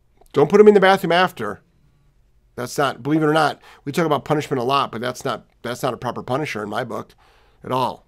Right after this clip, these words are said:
I don't believe in timeouts. I don't believe in, like, bad dog go in the bathroom, bad dog go in the crate. Just teach the dog to go lie down somewhere, right? Just do that. So bonking, you're probably doing wrong.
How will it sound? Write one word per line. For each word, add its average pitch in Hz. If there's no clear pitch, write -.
I -
don't 123
believe 131
in 113
timeouts. 123
I 110
don't 117
believe 123
in, 127
like, 117
bad 117
dog 120
go 120
in 117
the 110
bathroom, 117
bad 113
dog 113
go 120
in 117
the 110
crate. 117
Just -
teach 139
the 135
dog 135
to 120
go 123
lie 120
down 131
somewhere, 95
right? 127
Just -
do 127
that. 120
So 127
bonking, 160
you're 131
probably 131
doing 123
wrong. 85